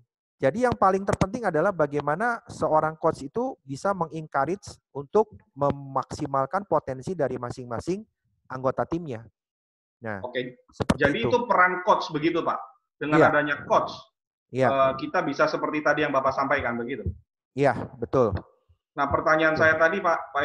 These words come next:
Speaker 2: Edi, eh, bagaimana caranya kita bisa bertemu deng-, eh, mendapatkan the right coach,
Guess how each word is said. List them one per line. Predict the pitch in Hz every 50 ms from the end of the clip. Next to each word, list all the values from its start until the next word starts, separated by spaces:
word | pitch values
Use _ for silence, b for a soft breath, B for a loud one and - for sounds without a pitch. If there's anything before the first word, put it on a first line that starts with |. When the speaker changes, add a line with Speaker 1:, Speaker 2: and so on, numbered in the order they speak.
| 143 143
Speaker 2:
Edi, | 151 160 160 -
eh, | _ _ _ _ _ - 156 151 151 147
bagaimana | 143 143 139 147 156 165 185 208 247 -
caranya | - 180 165 160 156 208 214 208
kita | 196 202 233 220
bisa | 180 151 147 - - 185 185
bertemu | 180 156 131 120 139 139 160 202 208
deng-, | 170 147 135 135 -
eh, | 139 139 135 135 131
mendapatkan | 147 135 131 127 131 - 135 - 175 185 190 190 - - _ _ _ -
the | 135 131 127
right | 131 143 156 160 160 -
coach, | - - 202 175 - -